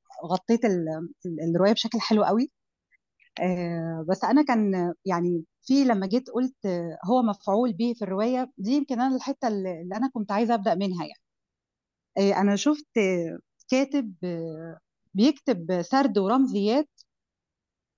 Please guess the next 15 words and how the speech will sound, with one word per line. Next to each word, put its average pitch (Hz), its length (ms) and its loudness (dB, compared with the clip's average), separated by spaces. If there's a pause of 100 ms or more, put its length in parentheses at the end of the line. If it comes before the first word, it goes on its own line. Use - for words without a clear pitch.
(640)
وإسقاطات 208 560 -2
كتير 269 320 0 (100)
أكتر 262 240 -4
ما 226 140 -2
هو 254 140 0
بيحكي 226 320 -6
قصة - 360 -8
يعني. - 260 -14 (640)
يعني 180 360 2
أنا 226 160 6
شفت، 262 420 -2 (920)
آه، 180 340 0 (640)
شفت 302 340 -2 (180)
ال-، 180 280 0
الرمزية، 196 800 2